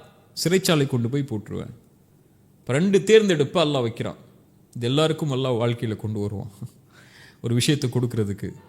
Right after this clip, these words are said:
"உன் உலகம் வேணுமா, ஹராம்ல தான் போய் ஆக வேண்டிய சூழல் வரும், வேணும், இல்ல அல்லாஹ் தான் வேணுமா, சோதிக்கப்படக்கூடிய நிர்பந்தம் வரும்." யூசுப் அலைஹிஸ்ஸலாம் அல்லாஹ் அழைக்கிறாங்க, குர்ஆன்ல சொல்றா, "ரப்பி அஸ்ஸிஜ்னு அஹப்பு இலைய மிம்மா யதுஊனனி இலை."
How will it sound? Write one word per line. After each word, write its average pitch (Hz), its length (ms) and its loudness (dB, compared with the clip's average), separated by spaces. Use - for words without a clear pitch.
"உன் 135 160 0
உலகம் 214 420 8
வேணுமா, 185 540 6
ஹராம்ல 147 340 4
தான் 147 200 2
போய் 139 200 4
ஆக 131 220 4
வேண்டிய 131 200 6
சூழல் 127 300 4
வரும், 104 320 2
வேணும், 110 280 2
இல்ல 247 520 8
அல்லாஹ் 185 260 4
தான் 208 180 2
வேணுமா, 147 480 0
சோதிக்கப்படக்கூடிய 117 720 -2
நிர்பந்தம் 117 460 -2
வரும்." 92 220 -6
யூசுப் 143 260 -2
அலைஹிஸ்ஸலாம் 110 480 0
அல்லாஹ் 107 280 0
அழைக்கிறாங்க, 98 540 -2
குர்ஆன்ல 104 420 0
சொல்றா, 98 340 -2
"ரப்பி 104 360 -4
அஸ்ஸிஜ்னு 127 580 0
அஹப்பு 127 520 -4
இலைய 143 480 0
மிம்மா 123 380 0
யதுஊனனி 110 920 -2
இலை." 95 360 -6